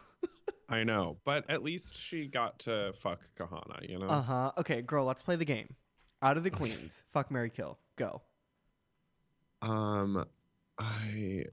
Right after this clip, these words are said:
Speaker 2: can my answer be none for all three?
Speaker 1: Yes.
Speaker 2: Okay.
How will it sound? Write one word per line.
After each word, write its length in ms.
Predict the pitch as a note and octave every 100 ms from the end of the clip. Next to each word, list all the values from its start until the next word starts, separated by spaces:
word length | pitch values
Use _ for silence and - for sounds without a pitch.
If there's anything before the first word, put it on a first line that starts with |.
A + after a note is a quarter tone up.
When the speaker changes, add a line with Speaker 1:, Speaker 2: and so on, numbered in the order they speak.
| - _ _ _ _ _ _ _ - - _ -
Speaker 2:
can 180 | B2
my 140 | A2+ A2+
answer 460 | G2+ G2 G2 A#2
be 200 | A#2 B2+
none 460 | B2 F2+ D#2+ E2 F#2+
for 260 | G2+ F2+ -
all 280 | D#2 E2+ -
three? 600 | - D#2+ D#2 E2+ F#2+ G2+ G#2 C3
Speaker 1:
Yes. 1160 | C3+ A2+ A2 - - - - - - - - -
Speaker 2:
Okay. 280 | F2 E2 -